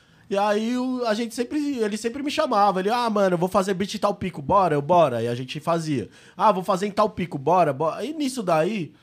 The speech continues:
a gente parou, olhou um pro outro, virou e falou, "Ah, mano, vamos criar um bagulho nosso, vamos." Aí a gente pensou nos nomes nada a ver.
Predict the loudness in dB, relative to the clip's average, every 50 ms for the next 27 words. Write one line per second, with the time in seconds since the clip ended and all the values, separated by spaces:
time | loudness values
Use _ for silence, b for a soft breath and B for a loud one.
0 | B B B B B B B -2 -2 0 0 -2 -4 -2 0 2 2 4 6 6
1 | 6 6 6 4 2 2 0 0 0 0 0 -2 -2 0 0 0 2 0 0 0
2 | 0 0 0 0 2 2 2 2 2 0 0 -2 -2 -2 -2 0 0 0 0 0
3 | -2 -4 -2 -2 0 0 0 -2 -4 -2 0 2 2 2 0 0 -2 -2 -2 -4
4 | -6 -10 -10 -8 -8 -6 -6 -4 -4 -4 -4 -6 -4 -2 -2 -2 -2 -2 -4 -4
5 | -4 -6 -6 -8 -10 -12 -8 -8 -6 -6 -8 -10